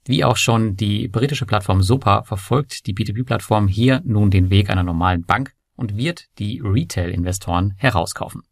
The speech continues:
Anders als bei Sopa, wo die Gründe ja sehr klar kommuniziert wurden, weiß ich bei Fellow Finance leider nicht, was den Ausschlag gegeben hat. Man kann aber davon ausgehen, dass das regulatorische Umfeld zunehmend schwieriger geworden ist und auch die Zinssätze einfach nicht mehr attraktiv für Investoren waren.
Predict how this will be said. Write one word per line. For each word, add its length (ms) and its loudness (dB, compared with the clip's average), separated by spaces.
Anders 180 2
als 140 2
bei 140 2
Sopa, 420 2
wo 80 -6
die 80 -2
Gründe 300 0
ja 180 2
sehr 180 0
klar 240 0
kommuniziert 460 -4
wurden, 300 -2
weiß 180 2
ich 80 -8
bei 160 0
Fellow 200 -2
Finance 360 -4
leider 240 0
nicht, 240 0
was 260 -2
den 300 0
Ausschlag 380 -2
gegeben 280 -8
hat. 180 -8
Man 100 2
kann 140 2
aber 100 0
davon 220 -2
ausgehen, 580 0
dass 220 -4
das 180 -4
regulatorische 560 -2
Umfeld 400 2
zunehmend 760 0
schwieriger 520 2
geworden 340 0
ist 220 0
und 100 0
auch 140 4
die 160 -2
Zinssätze 720 0
einfach 360 4
nicht 260 -4
mehr 240 -2
attraktiv 580 -4
für 140 -4
Investoren 520 0
waren. 200 -8